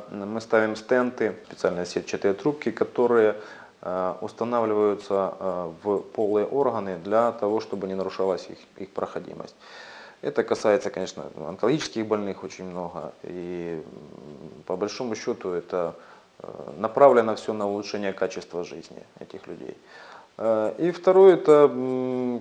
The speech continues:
который мы, которым мы широко пользуемся, это баллоны для похудения. Э, люди, м, очень многие хотят похудеть, но ввиду того, что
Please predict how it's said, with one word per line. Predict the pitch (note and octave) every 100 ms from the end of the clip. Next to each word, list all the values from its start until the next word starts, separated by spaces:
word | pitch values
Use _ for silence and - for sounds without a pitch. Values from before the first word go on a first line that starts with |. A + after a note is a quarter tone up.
| -
который | A#2+ B2+
мы, | B2 A#2
которым | B2 B2+ A#2+
мы | A#2
широко | A#2 A2+ A2+
пользуемся, | B2+ A2+ A2+ G#2 - G2+ -
это | G#2+ - G#2 G#2 G2+ - - _ _ _ _ _ _ - -
баллоны | A2+ B2+ D#3+ C3+
для | G2 G2
похудения. | G#2 - B2+ C#3+ C#3+ G#2+ E2 - F#2
Э, | F#2+ F#2 F2+ F2 F2 F2
люди, | A2+ A2 G#2+ G2
м, | F2 F2+ E2 - A#1+ A#1 G1+ G1+ G2
очень | G#2+ A#2+ B2
многие | A#2+ A#2+
хотят | A#2 B2 B2 A2
похудеть, | A#2 - C3+ C#3+ C#3+ - - - - - _
но | - A#2+ C3 C#3+ D#3 D#3
ввиду | C#3+ B2 B2 B2+ C3 C3+
того, | C3 B2+ B2
что | B2 - A2+ G#2+